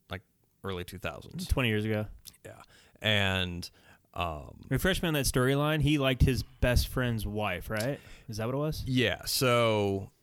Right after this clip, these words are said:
Speaker 1: um, and he j-, he just, yeah, he loved her, and
Speaker 2: Oh, okay.
Speaker 1: but he never said it,
Speaker 2: Mm.
Speaker 1: and he didn't, because he didn't wanna hurt his best friend, and he didn't want, like,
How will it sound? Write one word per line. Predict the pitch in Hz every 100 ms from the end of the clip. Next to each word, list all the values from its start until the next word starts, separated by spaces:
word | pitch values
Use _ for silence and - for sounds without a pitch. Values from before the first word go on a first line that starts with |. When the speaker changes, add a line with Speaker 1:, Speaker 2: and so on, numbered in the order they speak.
| _ -
Speaker 1:
um, | 92 87 76 65 55 - _ _ _ _ _ _ _
and | 117 110 98 92
he | 117 135
j-, | -
he | 135
just, | 123 117 - _ _ _ _ _ _ _ _ -
yeah, | 120 87
he | - 123
loved | 104 92
her, | - - _
and | - 107 101 143
Speaker 2:
Oh, | 123
okay. | - 147
Speaker 1:
but | 139
he | 147
never | 139 110
said | - 104 78
it, | - _ _
Speaker 2:
Mm. | 139
Speaker 1:
and | 107 98 90 - - -
he | 117
didn't, | 101 120 117 110 -
because | 127 127
he |
didn't | 127 131 123
wanna | 120 117
hurt | 107 120 110 - _ _ -
his | 110 104
best | 95 -
friend, | 185 208 190 180 151
and | 113
he | 117
didn't | 110 113 92
want, | 107 101 98 104
like, | 95